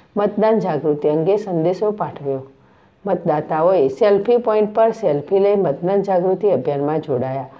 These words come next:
આ કાર્યક્રમમાં જિલ્લા વિકાસ અધિકારી હર્ષદ વોરા, નિવાસી અધિક કલેક્ટર કૃષ્ણા વાઘેલા,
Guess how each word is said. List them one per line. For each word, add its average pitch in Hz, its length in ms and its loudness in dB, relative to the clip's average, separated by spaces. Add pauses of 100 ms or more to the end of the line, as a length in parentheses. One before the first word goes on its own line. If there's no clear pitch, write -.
(380)
આ 185 80 -6
કાર્યક્રમમાં 185 680 0
જિલ્લા 202 360 2
વિકાસ 180 400 -2
અધિકારી 170 520 0
હર્ષદ 190 500 -2
વોરા, 147 420 0 (560)
નિવાસી 208 360 0
અધિક 143 300 0
કલેક્ટર 165 480 0
કૃષ્ણા 165 480 -6
વાઘેલા, 151 560 -2